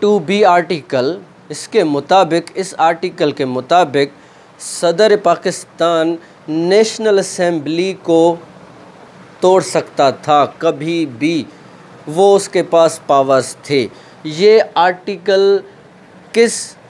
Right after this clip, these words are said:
amendment में insert किया गया constitution में, ये आप बात याद रखें, किस में? एट्थ Amendment, एट्थ Amendment में,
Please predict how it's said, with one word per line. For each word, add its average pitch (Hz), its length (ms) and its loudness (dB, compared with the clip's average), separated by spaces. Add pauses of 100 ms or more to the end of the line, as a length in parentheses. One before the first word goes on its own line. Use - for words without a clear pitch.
(480)
amendment 196 760 0
में 185 460 0
insert 180 580 0
किया 175 320 2
गया 170 240 4
constitution 180 880 -2
में, 185 220 0
ये 170 220 0
आप 175 320 6
बात 156 340 2
याद 147 400 2
रखें, 175 420 -4
किस 180 340 -8
में? 185 260 -2 (600)
एट्थ 180 540 2
Amendment, 165 880 2 (3750)
एट्थ 202 380 2
Amendment 156 720 2
में, 110 220 -4